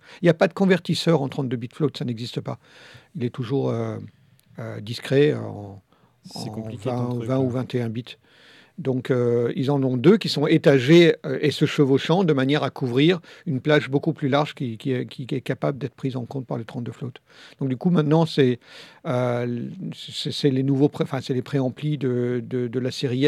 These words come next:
Speaker 1: F qui sont des préamplis de, de haut de gamme, mais, euh, étagés à, d-, à des niveaux différents, des niveaux d'entrée différents pour être capable de, de prendre tout le range.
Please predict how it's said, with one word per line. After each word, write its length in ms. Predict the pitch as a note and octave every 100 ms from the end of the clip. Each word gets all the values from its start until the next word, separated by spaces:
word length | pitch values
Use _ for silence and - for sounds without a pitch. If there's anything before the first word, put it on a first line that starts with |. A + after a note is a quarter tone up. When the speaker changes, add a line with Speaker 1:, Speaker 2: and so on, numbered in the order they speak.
| D#3
Speaker 1:
F 200 | - - - - -
qui 100 | D#3+
sont 140 | C#3
des 100 | A#2+
préamplis 520 | - B2+ A2+ - C3
de, 240 | A#2 A#2 A#2
de 120 | A2+
haut 140 | A#2+
de 60 | A2+
gamme, 280 | F3+ G3+ D3+ _ - _ -
mais, 400 | B2 D3 E3 E3
euh, 580 | C#3 B2+ B2 A#2+ A#2+ A#2 -
étagés 520 | D#3 - C3+ A#2 D#3+
à, 60 | D#3
d-, 140 | A#2
à 100 | -
des 140 | B2 C3
niveaux 260 | C#3+ C3+
différents, 400 | C3 A#2 - A#2+
des 100 | A#2+
niveaux 220 | B2 B2+ C3
d'entrée 280 | B2+ C#3
différents 360 | A#2+ B2 B2 A2+
pour 220 | - C#3+
être 80 | A2+
capable 300 | C#3+ C3+ B2
de, 280 | A#2+ A2+ A2+ - _ -
de 60 |
prendre 200 | A#2 C3+
tout 100 | A#2+
le 60 | B2
range. 280 | A2 A2+